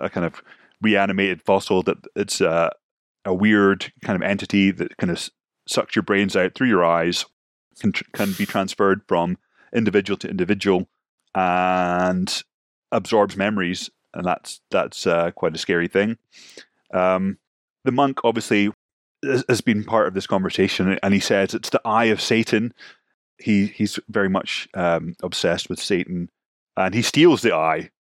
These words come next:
Once they've, they've kind of had this, uh, expositionary scene about the images that are stored in the,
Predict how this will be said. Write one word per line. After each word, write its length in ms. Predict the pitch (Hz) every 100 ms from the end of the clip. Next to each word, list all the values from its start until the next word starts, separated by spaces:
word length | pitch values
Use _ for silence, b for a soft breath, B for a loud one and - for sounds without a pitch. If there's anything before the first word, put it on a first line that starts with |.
| _ _
Once 200 | 104 107
they've, 240 | - 95 -
they've 140 | 104
kind 160 | - 98
of 60 |
had 200 | 92 92
this, 300 | 92 95 - -
uh, 400 | 92 90 - -
expositionary 840 | - - 92 101 - 90 90 87 90 -
scene 280 | - - 98
about 420 | 87 85 85 - - B B B -
the 120 | 104
images 380 | 104 95 90 -
that 140 | 92
are 80 | 87
stored 380 | - 104 95 87
in 100 | 87
the, 140 | 87